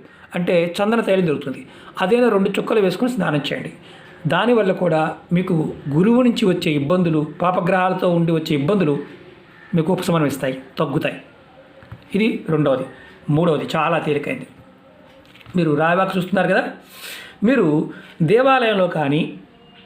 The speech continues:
ఇంటి దగ్గర కానీ పార్కులో కానీ ఎక్కడైనా సరే రావి చెట్టు ఉందనుకోండి, మీరు ఎవరికైతే గురు మార్గదర్శ బాగోలేదు, మీ జీవితంలో చాలా ఇబ్బందులు ఉన్నాయి, ప్రతి గురువారం నాడు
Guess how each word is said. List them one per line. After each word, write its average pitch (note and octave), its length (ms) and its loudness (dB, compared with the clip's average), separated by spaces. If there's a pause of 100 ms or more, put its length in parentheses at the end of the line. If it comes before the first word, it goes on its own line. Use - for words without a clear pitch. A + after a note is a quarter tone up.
(200)
ఇంటి G#3+ 200 4
దగ్గర F3 260 4
కానీ D3 340 2
పార్కులో G3+ 480 0
కానీ D#3+ 220 2
ఎక్కడైనా F#3 340 2
సరే E3+ 200 0
రావి F3+ 180 2
చెట్టు F3 180 -2
ఉందనుకోండి, D3 380 0 (800)
మీరు D3 360 2 (400)
ఎవరికైతే B3+ 580 2
గురు G#3 220 2
మార్గదర్శ G3 400 0
బాగోలేదు, D#3 480 2 (640)
మీ F#3+ 80 4
జీవితంలో A3 460 2
చాలా E3+ 140 2
ఇబ్బందులు D#3+ 280 2
ఉన్నాయి, C#3 340 0 (840)
ప్రతి F#3 200 2
గురువారం F3 540 2
నాడు B2 240 0